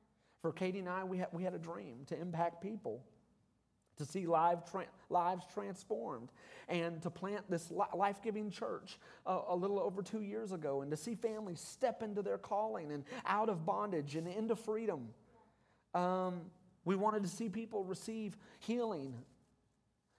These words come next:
through the word, even, even spiritually, supernaturally, s-, receive healing, to overcome their adversity. Can, anybody had labels put on them? Come on, to overcome labels, to, to break generational curses in their life.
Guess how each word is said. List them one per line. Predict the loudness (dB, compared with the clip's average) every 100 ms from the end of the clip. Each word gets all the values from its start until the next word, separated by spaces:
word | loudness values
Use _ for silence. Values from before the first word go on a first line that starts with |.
| -16 -4
through | 2 4
the | 4
word, | 4 6 6 6 2
even, | -2 -2 -2
even | -2 -4
spiritually, | -6 -8 -6 -6 -4 -6
supernaturally, | -4 -4 -2 -2 -2 -2 -4 -4
s-, | -10 -8
receive | -4 -4 -4 -6 -4
healing, | -2 -2 -2 -8 -16 -20 _ _ _ _ _ _ 2
to | 4
overcome | 6 4 -2 -2
their | 0 0
adversity. | 2 2 0 -2 -6
Can, | -4 -4
anybody | -2 0 2 2
had | 4
labels | 4 4 4 0
put | 0 0
on | 2 0
them? | -4 -6 -10 -18 -20 _ _ _ _
Come | 2 4
on, | 4 2
to | 4
overcome | 4 2 0 0
labels, | 4 2 2 -2 -2 -10 -18 _ _ _ _ _ _ _ _ _ _ _ _ _ -2
to, | 0
to | 0 -2
break | -2 2 2 2
generational | 0 -2 2 0 0 -2 0
curses | 0 -2 -4 -6
in | -2
their | 0
life. | 2 0